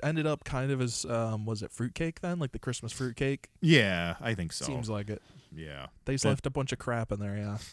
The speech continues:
Speaker 2: Right. Yeah, they're like, "This is the other s-, stuff."
Speaker 1: Just toss together all the stuff in the bottom of your, like,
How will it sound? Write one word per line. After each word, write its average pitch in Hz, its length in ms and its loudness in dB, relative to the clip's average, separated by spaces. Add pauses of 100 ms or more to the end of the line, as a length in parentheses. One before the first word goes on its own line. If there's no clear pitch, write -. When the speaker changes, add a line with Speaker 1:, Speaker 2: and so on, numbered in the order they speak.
(220)
Speaker 2:
Right. 104 340 4 (140)
Yeah, 92 240 2
they're 90 140 -2
like, 98 260 2
"This 107 220 -6
is - 300 -6
the 82 120 -2
other 76 160 -6
s-, - 140 -12 (180)
stuff." - 460 -12 (100)
Speaker 1:
Just - 140 -2
toss 139 260 4
together 131 340 2
all 113 140 2
the 113 80 2
stuff 110 380 -2
in 110 60 -6
the 104 60 -4
bottom 107 360 -2
of 107 40 -4
your, 104 120 -4
like, 104 160 -2